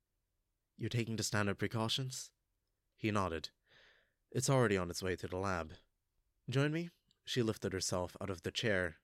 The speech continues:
keenly aware of the differences in her and Legend, parahuman and human, male and female, lean muscle and eighty pounds of extra weight, tall and average in height. "Of course."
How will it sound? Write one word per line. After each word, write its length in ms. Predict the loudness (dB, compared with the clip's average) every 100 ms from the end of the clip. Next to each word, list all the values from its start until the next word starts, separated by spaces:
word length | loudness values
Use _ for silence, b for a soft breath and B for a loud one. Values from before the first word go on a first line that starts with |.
| _
keenly 340 | -4 0 0 0
aware 360 | 0 2 0
of 160 | 0 -2
the 80 | -2
differences 580 | 0 -2 -2 -2 0 0
in 140 | -2
her 220 | -2 -2
and 200 | -2 -2
Legend, 440 | 0 0 -2 -8 -12 _ _
parahuman 580 | 0 2 2 -2 -6 -8 -8
and 120 | -4
human, 420 | -2 -2 -2 -12 _ _ _
male 380 | -4 -2 -2 -4
and 120 | -8 -4
female, 480 | -2 0 -2 -8 -12 b b b b 0
lean 260 | 2 4
muscle 480 | 2 2 2 0 -2
and 360 | -2 -2 -4 -6
eighty 200 | -4 -2
pounds 360 | -2 -2 -2 -4
of 80 | -6
extra 360 | -4 -2 -2
weight, 360 | 0 0 -2 -8 _ _
tall 460 | -4 0 2 0 -2 -4
and 320 | -4 -4 -6 -4
average 400 | -2 -2 -4 -6
in 140 | -8
height. 400 | -4 -2 -2 -6 -14 _ _ _ _ _ _ _ _ -10
"Of 160 | -4
course." 440 | 0 0 -2 -6